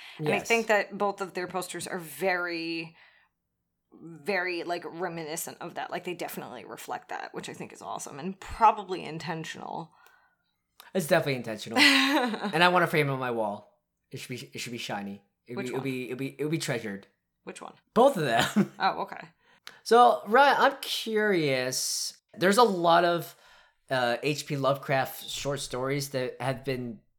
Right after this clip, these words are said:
Speaker 2: directly, uh, adapted into films. So Stuart Gordon himself has done a ton of these.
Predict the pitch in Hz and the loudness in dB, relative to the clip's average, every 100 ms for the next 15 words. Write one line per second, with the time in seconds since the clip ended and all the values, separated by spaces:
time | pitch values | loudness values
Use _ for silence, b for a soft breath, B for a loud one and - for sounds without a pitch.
0 | _ - 127 131 - 143 143 139 - _ | _ -8 -2 -2 -2 -6 -4 -4 -8 _
1 | _ - 110 107 104 104 - 113 120 117 | _ -8 -6 -4 -4 -6 -6 -6 -2 -2
2 | 117 - 113 107 - b b b b - | -4 -4 -2 -4 -10 b b b b -10
3 | 117 110 - 117 110 107 107 104 101 101 | -8 -6 -6 -4 -4 -4 -6 -6 -8 -10
4 | _ _ 131 123 110 104 98 - - - | _ _ -2 0 -2 -4 -6 -6 -8 -10
5 | _ _ _ - - 135 127 123 113 113 | _ _ _ -8 0 2 2 0 -4 -4
6 | - 175 165 156 147 135 - _ - 135 | 0 4 6 8 6 4 -4 _ -8 0
7 | 139 127 123 120 110 110 135 - 123 113 | 0 0 -2 -4 -6 -6 -4 0 2 0
8 | 123 117 113 101 113 113 110 110 b b | 0 -4 -4 -2 -2 0 -2 -6 b b
9 | b b _ 135 135 151 123 107 110 101 | b b _ -6 -2 0 0 -2 -2 -2
10 | 107 - | -4 -6